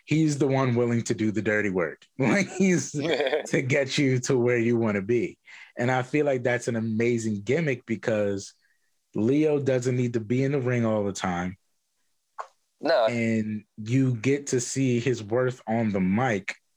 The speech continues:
Speaker 1: as a manager, but
Speaker 2: Mm-hmm.
Speaker 1: you also, it's, you also get to see, um, his work in the ring. Like, ring work, but ring work aside, he's showing his worth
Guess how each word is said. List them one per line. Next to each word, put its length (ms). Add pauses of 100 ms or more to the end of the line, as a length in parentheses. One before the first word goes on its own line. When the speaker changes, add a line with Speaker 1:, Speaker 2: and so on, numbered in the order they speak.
Speaker 1:
as 220
a 60
manager, 800 (760)
but 260
Speaker 2:
Mm-hmm. 200
Speaker 1:
you 100
also, 380
it's, 460 (220)
you 200
also 360
get 260
to 100
see, 640 (1400)
um, 680 (120)
his 260
work 340
in 160
the 100
ring. 400 (120)
Like, 360
ring 420
work, 220 (160)
but 240
ring 200
work 200
aside, 680 (460)
he's 300
showing 460
his 240
worth 440